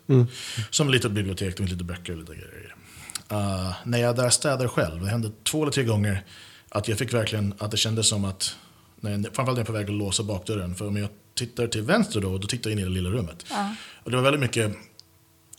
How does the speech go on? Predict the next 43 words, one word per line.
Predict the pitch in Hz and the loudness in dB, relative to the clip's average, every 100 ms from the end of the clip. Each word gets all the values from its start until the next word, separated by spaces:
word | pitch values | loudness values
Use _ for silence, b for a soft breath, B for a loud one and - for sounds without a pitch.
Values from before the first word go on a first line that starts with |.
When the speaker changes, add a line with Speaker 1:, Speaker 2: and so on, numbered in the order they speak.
| - - | -18 0
Speaker 2:
som | - 117 | 2 2
att | 95 113 | 2 0
det | 113 | 2
var | 113 | 2
någon | 113 110 | 2 2
som | 113 | 2
bara, | 98 90 90 - - - | 0 -2 -6 -12 -20 -4
"Titta | 127 120 - | -2 0 2
inte | 120 98 | 2 2
åt | 101 | 0
det | 92 | -2
hållet." | 92 78 - - b b b b b _ - | -2 -4 -8 -10 b b b b b _ -2
Verkligen | 120 113 123 | 4 6 6
så | 117 | 4
här, | 98 98 - _ - | 2 -2 -12 _ -8
Speaker 3:
Oh. | 240 208 196 | -4 -4 -4
Speaker 2:
så | 110 | -4
här, | 90 - | -6 -2
"Jag, | 123 131 - - - | 0 0 -4 -12 -2
du | 120 | -2
kommer | 131 127 | 2 2
inte, | 110 123 107 107 104 | 2 2 0 -2 -2
du | 117 120 113 | 0 2 2
ska | - | 4
inte, | 214 247 139 | 4 4 4
Speaker 3:
Du, | |
Speaker 2:
du | 120 | 4
kommer | 254 | 6
Speaker 3:
du | - | 6
Speaker 2:
inte, | 123 | 8
Speaker 3:
ska | 117 | 6
in- | - | 4
Speaker 2:
inte, | 143 165 | 0 -2
inte | 135 135 | 0 2
må | |
bra | 123 | 4
av | 120 | 4
att | |
titta | 117 104 | 2 0
åt | 98 | 0
det | |
hållet." | 101 87 - 202 | -2 -4 -6 -4
Speaker 3:
Okej. | 196 190 | -2 -2